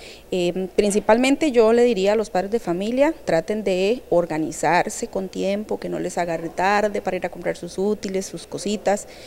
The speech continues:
Eh, eso le va a dar seguridad al niño de que están esperando un momento importante en su vida,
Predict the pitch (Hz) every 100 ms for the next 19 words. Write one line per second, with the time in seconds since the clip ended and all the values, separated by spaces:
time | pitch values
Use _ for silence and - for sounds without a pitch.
0 | - - - 170 165 - 226 220 208 180
1 | 190 196 196 175 175 180 196 226 220 190
2 | 165 - 165 190 170 180 185 196 196 190
3 | 190 185 196 196 170 - 180 185 196 185
4 | 160 170 214